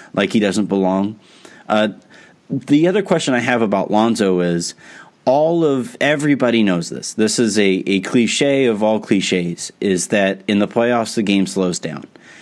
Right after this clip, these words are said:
And Lonzo is the kind of guy who, you know, he uses that hit-ahead pass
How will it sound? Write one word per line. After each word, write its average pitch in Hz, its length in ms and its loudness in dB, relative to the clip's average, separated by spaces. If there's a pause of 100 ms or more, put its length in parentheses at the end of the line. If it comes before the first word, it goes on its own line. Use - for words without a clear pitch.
(340)
And 110 460 0
Lonzo 123 480 2
is 110 100 0
the 113 80 -2
kind 113 220 0
of 104 40 0
guy 104 220 2
who, 92 460 0 (400)
you 104 100 2
know, 98 100 2
he 101 120 -2
uses 113 340 0
that 101 160 0
hit-ahead 110 460 -2
pass 113 500 -2